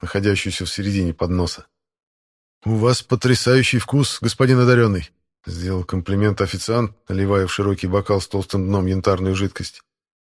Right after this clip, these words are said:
«Лед, господин? С ума сошел?» буркнул Пашка. «Портить такую прелесть!»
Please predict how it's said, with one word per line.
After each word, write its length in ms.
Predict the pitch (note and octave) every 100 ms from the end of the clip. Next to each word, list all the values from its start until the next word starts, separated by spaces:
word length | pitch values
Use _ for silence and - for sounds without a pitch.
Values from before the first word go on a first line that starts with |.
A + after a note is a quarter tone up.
| -
«Лед, 340 | G2+ D3+ -
господин? 440 | D#3 C#3+ B2+ A2+ F2 _ _ _ _ -
С 140 | -
ума 180 | C3 F3
сошел?» 380 | F#3 D#3 G#2 - _ _ _ -
буркнул 380 | F#2 F2+ F2+
Пашка. 400 | E2 F2+ D#2+ - - _ _ _
«Портить 380 | F3 C#3+ - G#2+
такую 320 | C3 C#3+ C#3
прелесть!» 440 | D3+ C3 G2+ -